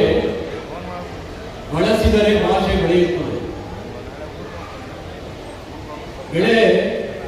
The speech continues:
ಬೆಳೆಸಿದರೆ ಬೆಳೆ ಬೆಳೆಯುತ್ತದೆ, ಬ್ಯಾಂಕು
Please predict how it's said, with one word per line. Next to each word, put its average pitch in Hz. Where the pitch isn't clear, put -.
ಬೆಳೆಸಿದರೆ 214
ಬೆಳೆ 185
ಬೆಳೆಯುತ್ತದೆ, 175
ಬ್ಯಾಂಕು 214